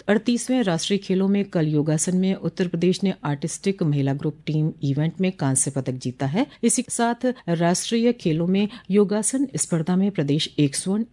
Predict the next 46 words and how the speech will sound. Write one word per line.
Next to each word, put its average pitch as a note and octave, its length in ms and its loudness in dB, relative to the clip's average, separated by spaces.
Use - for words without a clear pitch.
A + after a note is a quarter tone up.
एक C3 300 0
रजत C3+ 500 -2
और C3+ 200 -2
एक G#3+ 240 2
कांस्य D#3+ 280 -2
पदक C#3 300 -4
हासिल C#3 320 -2
कर F3 180 2
चुका - 280 -4
है। B2+ 220 -2
वहीं D#3+ 180 2
लखनऊ C#3 360 0
स्थित C#3+ 220 -2
भारतीय C3 400 -2
खेल C3+ 300 -2
प्राधिकरण C3 500 -4
साई C3 260 -2
के C#3+ 180 -2
क्षेत्रीय D3 440 -2
केंद्र C#3+ 300 0
की C#3+ 200 -2
वेटलिफ्टर C#3 600 0
पूर्णिमा A#3+ 300 2
पांडे A3 340 0
ने C4 160 2
रजत D#3 340 0
पदक C3 320 -4
हासिल D3 360 0
किया B2+ 240 -2
है। G#3 200 2
इसी A#3 200 2
के C4 80 2
साथ C4+ 280 -2
उत्तर E3+ 220 0
प्रदेश D#3 280 -2
के D3 100 -2
खाते C#3 380 -4
में F#3+ 100 0
अब D#3 140 -2
तक F#3 100 0
अठारह B2+ 340 -2
पदक B2+ 340 -6
आ A#2+ 80 -2
चुके D3 260 -4
हैं, A#3 200 2
जिनमें A3 260 2